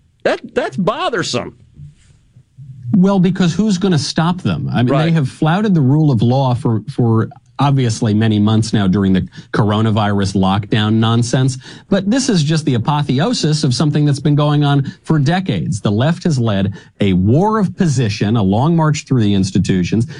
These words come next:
Speaker 2: They've taken over every institution. For goodness sakes, even the military has gone woke now, and <laughs> they're, they're pushing all sorts of crazy commercials and recruitment ads. And, and so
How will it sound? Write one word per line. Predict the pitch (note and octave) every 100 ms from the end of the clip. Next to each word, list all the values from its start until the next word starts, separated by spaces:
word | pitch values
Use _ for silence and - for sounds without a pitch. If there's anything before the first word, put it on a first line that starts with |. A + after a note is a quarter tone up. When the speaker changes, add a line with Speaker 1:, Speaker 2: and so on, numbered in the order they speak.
| -
Speaker 2:
They've | A#2
taken | A#2 C3+ C3
over | C3 A#2+ C3+
every | F3+ D#3+
institution. | G#2 F#2+ G2 G#2 G2 C3 A#2+ -
For | - D3
goodness | G3 F3
sakes, | F3 D3
even | E3+ E3
the | C3+
military | B2+ G3 A3 E3 A#2 G#2
has | F#2
gone | G2 F#2+ F2+
woke | F#2+ G2 G#2+
now, | F#2+ F#2+ C3
and | C#3 F3+
<laughs> | -
they're, | G#3+ - - -
they're | E3
pushing | D3 D#3+ D#3 C#3+
all | B2+
sorts | B2 C3 A2+
of | A2
crazy | - A2 G#2 A2
commercials | - G#2+ G2+ G2+ G#2
and | G#2
recruitment | F#2+ F2+ A#2 F#2+ F#2+
ads. | F2 G2 B2+ - C#3
And, | - E3+ E3+
and | E3+ E3
so | F#3+ F3